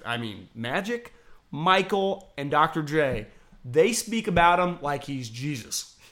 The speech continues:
Like, they, they, you know, like, you stop them in their tracks when you ask Doctor Dre, Doctor J, or Michael Jordan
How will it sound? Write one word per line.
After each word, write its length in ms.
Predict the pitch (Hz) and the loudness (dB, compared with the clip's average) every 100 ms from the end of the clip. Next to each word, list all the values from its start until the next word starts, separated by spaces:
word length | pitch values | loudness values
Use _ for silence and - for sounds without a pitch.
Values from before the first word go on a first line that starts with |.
| _ _ _ _ | _ _ _ _
Like, 180 | - 151 | -4 -2
they, 280 | 185 202 156 | -2 -2 -2
they, 380 | 151 180 214 - 160 | 4 4 2 -4 -8
you 140 | 147 | -4
know, 140 | 147 | -2
like, 220 | 127 131 165 | -4 -4 -6
you 100 | 190 | -4
stop 380 | - 196 208 | 2 2 2
them 160 | 226 214 | 0 0
in 100 | 214 | 0
their 140 | 214 | 0
tracks 440 | 202 226 196 - - | 0 2 2 0 -4
when 160 | 151 | -2
you 160 | 156 156 | 2 4
ask 320 | 151 143 - - _ _ 151 135 139 | 4 2 -2 -16 _ _ -18 -14 -6
Doctor 340 | 131 156 151 156 | 4 4 4 0
Dre, 540 | 131 151 143 139 127 - - _ | 0 2 2 2 -2 -8 -20 _
Doctor 400 | 151 151 156 143 120 | 2 4 4 -2 -6
J, 520 | 120 190 139 110 113 - _ _ - | 2 4 4 0 -4 -12 _ _ 0
or 160 | 160 | 4
Michael 280 | 156 151 147 | 6 4 4
Jordan 380 | 139 156 151 131 | 0 2 2 0